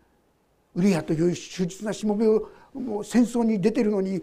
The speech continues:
連れ帰ってきて、家で楽しくしなさいなんて言って。でもウリアはもっ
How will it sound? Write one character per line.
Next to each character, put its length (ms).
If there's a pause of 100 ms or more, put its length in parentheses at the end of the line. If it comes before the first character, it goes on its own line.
(160)
連 120
れ 40
帰 140
っ 60
て 120
き 100
て、 100
家 180
で 280
楽 200
し 80
く 100
し 80
な 80
さ 160
い 40
な 80
ん 20
て 60 (220)
言 80
っ 40
て。 40 (220)
で 80
も 180 (140)
ウ 100
リ 160
ア 60
は 220 (360)
も 120
っ 40